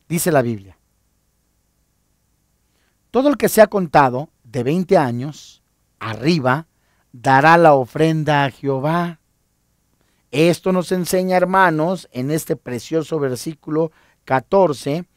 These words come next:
que el Espíritu Santo, aquel varón mayor de veinte años, tenía que pagar impuestos ya. La ley mosaica también disponía otros dos impuestos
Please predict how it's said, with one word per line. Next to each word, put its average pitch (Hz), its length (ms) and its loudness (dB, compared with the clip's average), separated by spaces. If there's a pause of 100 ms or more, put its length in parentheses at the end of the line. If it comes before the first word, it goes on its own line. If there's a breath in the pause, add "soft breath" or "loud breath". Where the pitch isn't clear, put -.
(380)
que - 80 -6
el 135 80 0
Espíritu 185 500 -4
Santo, 160 640 -2 (880)
aquel 185 640 4
varón 123 640 0 (960)
mayor 139 420 2
de 151 120 0
veinte 139 320 0
años, 220 560 0 (380)
tenía 127 200 -8
que - 100 -20
pagar 113 240 -6
impuestos 104 460 -18
ya. 107 140 -20 (1900)
La 147 140 4
ley 254 180 4
mosaica 196 500 4
también 143 400 -4
disponía 135 420 -4
otros 127 280 -6
dos 135 180 -8
impuestos 135 680 -6